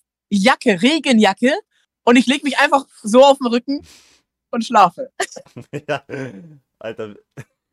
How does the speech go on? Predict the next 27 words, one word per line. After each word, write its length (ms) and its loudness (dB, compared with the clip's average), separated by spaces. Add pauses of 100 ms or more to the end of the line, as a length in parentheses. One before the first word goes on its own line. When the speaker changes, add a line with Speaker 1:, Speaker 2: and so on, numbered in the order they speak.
(160)
Speaker 2:
<laughs> 800 -18
Aber 400 -4
man, 320 -8
man 160 -6
sieht 160 -14
ja 100 -4
den 160 -8
Progress, 480 -4
ne? 180 -14
Davor 400 -6
bist, 200 -10
hast 240 -10
du 40 -10
ja 140 -6
auf, 340 -4
äh, 80 -10
auf 320 -6
den 280 -14
Kartons 480 -14
geschlafen, 640 -10 (560)
jetzt 240 -10
auf 120 -8
der 100 -8
Matratze. 640 -8
Wo, 300 -6
äh, 240 -6
wo, 300 -14